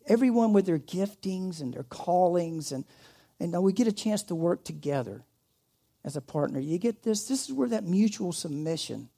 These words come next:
comes in. It can only happen with the help of God, though, because of our individualism, because we are so, we, we feel so threatened by giving up some power or giving up some room to someone that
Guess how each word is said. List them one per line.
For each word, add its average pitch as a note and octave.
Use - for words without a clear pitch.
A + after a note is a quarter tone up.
comes C#3
in. B2+
It -
can G3+
only A3+
happen F#3
with D3+
the C#3+
help C#3
of B2
God, -
though, A2
because E3
of F3
our D3+
individualism, C#3+
because F#3
we D#3
are C#3
so, D3
we, E3
we F3+
feel F#3+
so -
threatened C3
by C#3
giving E3+
up D3
some -
power B2
or A2
giving D3
up A#2
some A#2+
room B2+
to A#2
someone A#2
that B2